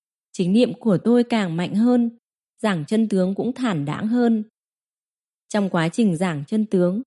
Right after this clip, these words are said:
tôi không ngừng tích lũy kinh nghiệm. Sau khi có tài liệu trong tay, trước tiên tôi đọc qua một lần để biết được nội dung là gì, rồi phân loại tài liệu và phát tài liệu khác nhau cho các đối tượng khác nhau.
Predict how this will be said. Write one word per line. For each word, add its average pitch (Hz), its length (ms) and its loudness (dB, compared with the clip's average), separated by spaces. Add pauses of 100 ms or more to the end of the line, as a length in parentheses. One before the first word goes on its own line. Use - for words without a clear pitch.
(340)
tôi 294 140 2
không 294 220 2
ngừng 208 240 4
tích 285 220 -4
lũy 233 300 0
kinh 254 180 4
nghiệm. 240 180 4 (720)
Sau - 280 -2
khi 202 220 2
có 165 320 0
tài 185 240 0
liệu 180 180 2
trong 220 220 -2
tay, 220 380 0 (420)
trước 339 120 -2 (120)
tiên 277 220 4
tôi 262 140 4
đọc 226 260 0
qua 240 160 2
một 220 240 0
lần 165 320 0 (280)
để 180 200 0
biết 214 160 2
được 208 220 0
nội 160 200 -2
dung 233 240 2
là 180 280 0
gì, 156 380 -4 (420)
rồi 175 240 2
phân 208 260 0
loại 190 220 -2
tài 160 300 -2
liệu 160 220 0 (280)
và 185 220 0
phát 294 260 -4
tài 165 200 0
liệu 165 160 -2
khác 277 280 -6
nhau 220 320 0 (300)
cho 240 160 0
các 285 240 -2
đối 165 160 -4
tượng - 280 -2
khác 269 240 -6
nhau. 208 360 0